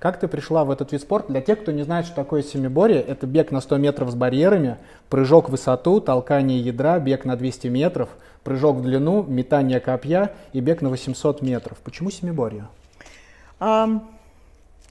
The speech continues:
Speaker 2: вначале, когда, а, заниматься стала, мне, мне было,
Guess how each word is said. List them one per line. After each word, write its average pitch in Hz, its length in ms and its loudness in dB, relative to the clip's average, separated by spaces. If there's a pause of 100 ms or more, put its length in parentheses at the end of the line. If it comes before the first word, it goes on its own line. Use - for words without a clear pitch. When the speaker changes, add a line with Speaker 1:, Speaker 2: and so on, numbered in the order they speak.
(140)
Speaker 2:
вначале, 247 360 0
когда, 233 460 0
а, 214 360 -6 (140)
заниматься 233 680 -2 (840)
стала, 330 320 -2
мне, 240 180 0
мне 233 640 -2
было, 277 360 -2